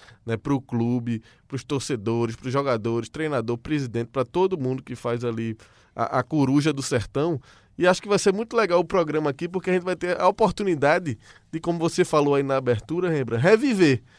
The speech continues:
né, o clima, passar um pouco do sentimento do que foi, de quem esteve lá, né, a Jaira com, com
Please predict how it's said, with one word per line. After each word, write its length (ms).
né, 140
o 100
clima, 400
passar 460
um 120
pouco 300
do 80
sentimento 800
do 120
que 140
foi, 320
de 80
quem 260
esteve 480
lá, 240
né, 220
a 80
Jaira 420
com, 300
com 460